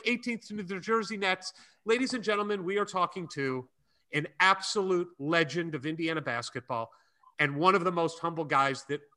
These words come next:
anyone will come across. Please welcome Ray Tolbert.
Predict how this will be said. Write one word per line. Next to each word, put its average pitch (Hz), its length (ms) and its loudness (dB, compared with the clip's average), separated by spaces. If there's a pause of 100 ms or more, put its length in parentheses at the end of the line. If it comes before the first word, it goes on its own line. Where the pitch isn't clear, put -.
(120)
anyone 165 400 2
will 127 80 -4
come 123 200 -6
across. 117 440 -6 (480)
Please 240 300 6
welcome 131 520 0 (300)
Ray 143 500 6 (240)
Tolbert. 190 1080 8